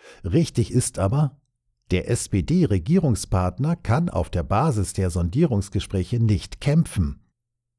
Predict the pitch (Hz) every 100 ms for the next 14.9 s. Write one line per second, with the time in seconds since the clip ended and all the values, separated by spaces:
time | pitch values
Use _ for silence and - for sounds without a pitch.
0 | _ - 107 - 110 - 117 110 117 127
1 | 98 107 113 - - 101 95 - 107 90
2 | 98 117 - 92 90 95 95 98 92 90
3 | - 85 - - 175 - 78 67 _ _
4 | - - - 107 - - 165 - 95 87
5 | 101 87 - - - 87 95 78 - -
6 | - 98 85 - 131 170 98 156 156 151
7 | 104 95 - 87 90 87 - 104 90 101
8 | - 73 - - - 104 165 120 90 90
9 | - 87 - 85 92 156 - 73 - 147
10 | 135 95 - 85 80 101 117 - - 147
11 | 135 143 - - 95 65 67 - _ _
12 | _ _ _ _ _ _ _ _ _ _
13 | - 104 - 90 117 - _ _ _ _
14 | _ _ - 87 85 - 117 - -